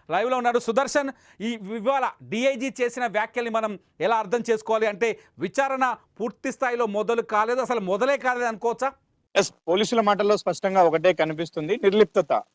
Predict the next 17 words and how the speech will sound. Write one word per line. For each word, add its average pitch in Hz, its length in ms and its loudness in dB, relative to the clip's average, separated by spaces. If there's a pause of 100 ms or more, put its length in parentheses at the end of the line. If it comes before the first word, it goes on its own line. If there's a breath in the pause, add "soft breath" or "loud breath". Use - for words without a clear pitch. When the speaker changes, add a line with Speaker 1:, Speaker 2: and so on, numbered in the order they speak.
(120)
Speaker 2:
నిర్లిప్తత, 170 500 0
నిస్సహాయత 180 720 8
కనిపిస్తూ 151 560 2
ఉంది. 151 340 -4 (380)
"మేము 156 140 -6
కొండను 175 400 0
తవ్వి 175 260 0
ఎలకలు 170 340 2
పట్టాల్సిన 160 500 0
పరిస్థితి 151 400 -4
వస్తుంది" 151 380 -4
అంటున్నారు. 139 340 -2
ఆయన 147 240 4
మరో 151 260 2
వ్యాఖ్యలు 160 300 2
కూడా 156 200 2
చేశారు, 156 440 0